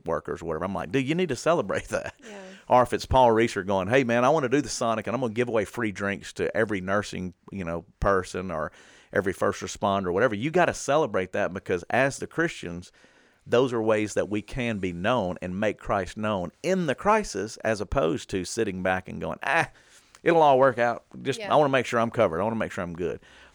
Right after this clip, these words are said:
Speaker 1: So, sorry, I went off on a soapbox, but I'm going back to, I sat there watching Sunday night going, they're not, I don't know if they're believers or not. It's not talked about, doesn't appear to be.
Speaker 2: Yeah.
Speaker 1: And I'm thinking, we need to be, you need, we need to be leading that charge somehow, some way. So that's why I'm proud of y'all, us,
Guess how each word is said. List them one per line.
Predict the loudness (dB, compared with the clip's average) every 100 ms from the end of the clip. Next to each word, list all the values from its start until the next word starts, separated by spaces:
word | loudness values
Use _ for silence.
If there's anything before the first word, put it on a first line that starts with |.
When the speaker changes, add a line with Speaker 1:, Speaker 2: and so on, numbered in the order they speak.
| _ -12
Speaker 1:
So, | 2 2 2 -6 -8
sorry, | -6 -6 -6
I |
went | -4 -4
off | -6
on | -8
a |
soapbox, | 0 0 0 0 -2 2
but | 0 2
I'm | -4
going | 2 4 4
back | 4 2 0
to, | -2 0 -2
I | -2
sat | -2 -2
there | 0
watching | 2 2 -2
Sunday | -8 -6 -4
night | -6 -6
going, | -6 -6 -10 _ _ _ _ _ _ -4
they're | -2
not, | 0 0 -2
I | 2
don't | 2 4
know | 4
if | 6
they're | 4
believers | 4 2 2 0
or |
not. | 2 2 2
It's | -2 -2
not | -2 0
talked | 0 0 -2
about, | -2 -2 -2
doesn't | 0 0
appear | -2 -4 -2 -2
to |
be. | -2 -4
Speaker 2:
Yeah. | -6 -10 -14 _ _ -10
Speaker 1:
And | -8
I'm | -6
thinking, | -8 -8 -10 -10 -16 _ _ _ _ _ -2
we | 2 2
need | 2 0 0
to | -2
be, | -2 -2
you | 0
need, | -2 -2 0
we | -2
need | -2 -4
to | -2
be | -2
leading | -2 -2 -2 -4
that | -6 -8
charge | -4 -2 -4 -8
somehow, | -6 -4 -4 -2 -4
some | -4 -6
way. | -4
So | 0
that's | 0 2
why | 0
I'm | 0
proud | 0 0 2 0
of | 2
y'all, | 4 4 4 2
us, | 0 -2 -4